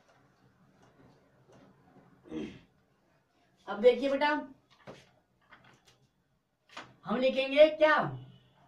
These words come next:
we can,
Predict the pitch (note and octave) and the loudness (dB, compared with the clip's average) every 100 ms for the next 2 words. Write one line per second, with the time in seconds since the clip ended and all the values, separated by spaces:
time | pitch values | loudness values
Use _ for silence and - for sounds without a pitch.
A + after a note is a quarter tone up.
0 | _ _ _ _ _ _ _ _ _ _ | _ _ _ _ _ _ _ _ _ _
1 | _ - _ _ _ _ - _ _ D#3 | _ -20 _ _ _ _ -20 _ _ -10
2 | A3 E4 - C4+ C4 C4+ D#4 | -4 -4 -2 0 2 2 -2